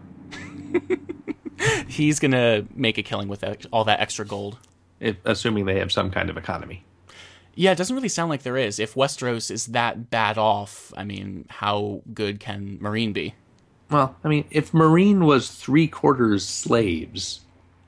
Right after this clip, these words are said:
Speaker 2: and now it's zero slaves, I'm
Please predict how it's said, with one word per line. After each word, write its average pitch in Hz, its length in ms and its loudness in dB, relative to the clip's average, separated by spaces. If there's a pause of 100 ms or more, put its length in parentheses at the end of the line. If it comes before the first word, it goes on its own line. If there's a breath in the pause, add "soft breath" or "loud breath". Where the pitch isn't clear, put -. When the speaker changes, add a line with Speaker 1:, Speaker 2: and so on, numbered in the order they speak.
(140)
Speaker 2:
and 113 200 2
now 117 220 6
it's - 460 -4 (1160)
zero 113 360 4
slaves, 80 680 -4
I'm 120 180 -2